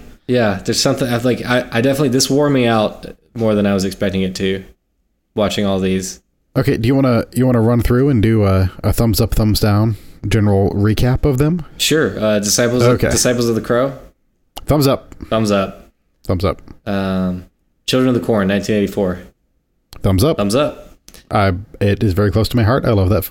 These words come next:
Speaker 2: that movie.
Speaker 1: Uh, I like it slightly less, but it's very good, uh, especially
Speaker 2: Okay.
Speaker 1: compared to what followed. Uh, Children of the Corn two, The Final Sacrifice.
Speaker 2: Thumbs up.
Speaker 1: Th-, th-, thumbs mostly up. It's pretty good. Fun.
Speaker 2: Mm-hmm.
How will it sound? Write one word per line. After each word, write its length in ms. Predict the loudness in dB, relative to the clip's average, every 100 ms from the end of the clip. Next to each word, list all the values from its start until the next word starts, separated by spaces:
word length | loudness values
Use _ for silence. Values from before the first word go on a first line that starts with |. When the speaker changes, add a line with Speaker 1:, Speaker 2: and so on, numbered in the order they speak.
| -4
Speaker 2:
that 240 | -2 0
movie. 240 | 0 -2 -4 -8 _ -10
Speaker 1:
Uh, 420 | -4 -2 -2 -4
I 120 | -2 0
like 160 | 0
it 80 | -2
slightly 400 | 0 0 2 2
less, 420 | 2 0 -2 -2
but 260 | -2 -2 -2
it's 180 | -8 -4
very 220 | -4 -4
good, 240 | -8 -12 _ -8
uh, 240 | -6 -4 -6
especially 360 | -6 -2 0
Speaker 2:
Okay. 100 | 0
Speaker 1:
compared 300 | -2 -4 -2
to 80 | -2
what 180 | -4 -4
followed. 400 | -4 -4 -6 -12 -8
Uh, 420 | -6 -4 -4 -6 -10 -8
Children 240 | -2 0 0
of 40 |
the 40 |
Corn 180 | 0 0
two, 220 | 0 0
The 80 | 0
Final 200 | -2 -2
Sacrifice. 840 | -2 -6 -6 -10 -10 -8 -8 -10 _ _ -4
Speaker 2:
Thumbs 220 | 0 2
up. 220 | 0 -2 -10 -20 -6
Speaker 1:
Th-, 200 | -4 -4
th-, 180 | -4 -2
thumbs 440 | 0 0 0 -2
mostly 380 | -2 -2 0 0
up. 340 | 0 -4 -12 -20 _ -20
It's 80 | -6
pretty 220 | -2 2
good. 380 | 2 0 -6 -20 -20 _ _
Fun. 360 | 0 4 2
Speaker 2:
Mm-hmm. 100 | 0